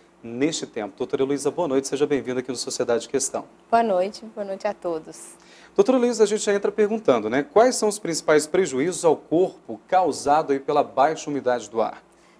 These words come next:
Speaker 2: Bom, nós todos sabemos que essa época do ano, né, uma baixa umidade, tempo seco, né, nós to-, temos doenças que são mais fáceis de serem adquiridas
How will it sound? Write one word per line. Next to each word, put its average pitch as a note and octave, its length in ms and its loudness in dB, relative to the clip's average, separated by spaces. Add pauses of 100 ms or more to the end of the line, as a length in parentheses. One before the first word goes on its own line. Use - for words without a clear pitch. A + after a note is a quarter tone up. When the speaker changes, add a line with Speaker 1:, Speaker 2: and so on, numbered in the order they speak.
(120)
Speaker 2:
Bom, F#3 280 -2
nós G3 240 -10
todos A3 240 -6
sabemos G3+ 320 -8
que - 80 -2
essa G3+ 160 -2
época G3 260 -4
do F#3 160 -8
ano, A3+ 300 0
né, G3 100 -6
uma G3+ 140 -4
baixa G3 480 -2
umidade, F#3 500 -6
tempo G#3 300 -4
seco, G3+ 720 -2 (400)
né, G3 200 0
nós G#3 220 0
to-, A3 300 0
temos G#3 280 -2
doenças A3+ 840 0 (240)
que - 80 -18
são G#3 180 2
mais A3+ 320 -4
fáceis A3 380 -2
de A#3 100 -4
serem A3 540 -2
adquiridas A#3 840 -2